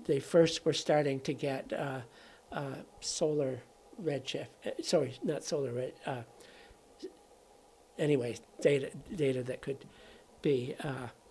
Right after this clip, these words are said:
aberration would be one. That's not the one I was thinking of, but aberration. Uh, and, uh, but now that you've got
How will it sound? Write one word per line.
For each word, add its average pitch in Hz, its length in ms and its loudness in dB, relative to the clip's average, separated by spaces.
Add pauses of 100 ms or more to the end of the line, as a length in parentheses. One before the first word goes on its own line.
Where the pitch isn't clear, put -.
(260)
aberration 170 640 12
would 156 160 8
be 147 140 4
one. 131 320 2
That's 139 260 0
not 127 200 -4
the 147 60 0
one 135 120 2
I - 20 -2
was 113 140 -4
thinking 127 260 0
of, 113 100 -8
but 139 120 0
aberration. 131 600 -2 (580)
Uh, 139 320 -2 (580)
and, 147 500 2
uh, 143 360 -2 (580)
but 175 300 6 (120)
now 196 680 6 (240)
that - 160 4
you've 185 300 4
got 196 560 2